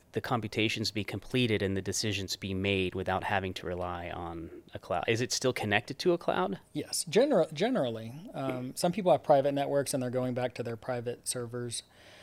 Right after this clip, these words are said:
Speaker 2: Um, I'd say that it seems like most people are really migrating to the cloud, but that's exactly right. That's one of the considerations is if that link fails, can you still run the site? And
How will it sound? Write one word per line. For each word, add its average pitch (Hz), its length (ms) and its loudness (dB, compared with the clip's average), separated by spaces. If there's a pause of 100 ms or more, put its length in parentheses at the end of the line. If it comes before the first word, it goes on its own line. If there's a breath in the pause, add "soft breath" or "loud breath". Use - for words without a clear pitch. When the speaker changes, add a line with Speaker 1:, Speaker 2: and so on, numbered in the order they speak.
(480 loud breath)
Speaker 2:
Um, 120 200 -6
I'd 135 180 2
say 143 160 4
that 135 320 4
it 147 80 -6
seems 143 260 -2
like 127 180 2 (120)
most 135 500 0
people 131 400 -2
are 127 360 0 (200)
really 135 640 -2 (240)
migrating 131 480 0
to 139 160 -4
the 135 60 -4
cloud, 139 420 -4
but 127 160 -4
that's 143 220 0
exactly 127 340 0
right. 127 140 -2
That's 135 160 -2
one 143 120 0
of 131 40 0
the 127 80 -2
considerations 123 760 -2
is 117 240 -4
if 147 260 -2
that 135 200 6
link 135 320 -4
fails, 147 580 0 (720)
can 139 160 -2
you 131 80 0
still 127 220 0
run 120 220 -2
the 117 60 -4
site? - 360 -4 (200)
And 120 220 -6